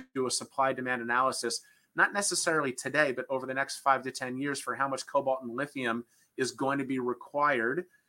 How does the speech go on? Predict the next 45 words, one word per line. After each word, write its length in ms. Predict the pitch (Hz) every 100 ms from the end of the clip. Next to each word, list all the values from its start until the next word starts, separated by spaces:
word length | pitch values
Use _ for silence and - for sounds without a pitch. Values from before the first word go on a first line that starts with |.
| _ -
to 160 | 139
enable 340 | 127 135 135 131
the 120 | 127
kind 320 | 127 131 123
of 160 | 120 113 127
electric 420 | 123 135 127 -
vehicle 300 | 135 127 127
growth 320 | 117 127 123
over 200 | 113 113
time, 380 | - 156 127 120 _ _ -
there's 160 | 139 139
a 60 |
lot 460 | 131 127 131 135 139
more 400 | 139 135 131 131 -
demand 420 | 123 120 127 139 - _ _
than 160 | 117 131
there 180 | 123 123
is 180 | 120
in 80 | 120
today's 360 | - 120 117 -
supply. 420 | 117 120 113 101
So 340 | - 123 117 117
the 100 | 123
market's 420 | 123 135 147 139
trying 220 | - 147 147
to 60 |
equate 340 | 147 - 143 139
that. 220 | 135 127
We 100 | 123
see 180 | - 151
that 160 | 139
happening. 480 | 131 135 131 135 135 - - _
Those 180 | 156 175
prices 440 | - 165 165 151
are 100 | 139
set 300 | - 160 151
on 140 | 135 127
C 180 | -
M 100 | 139
E 40 | 131
Group 220 | 131 127
exchanges, 500 | 123 - 135 123 117
both 220 | 127 123
for 100 | 120
cobalt 380 | - 135 123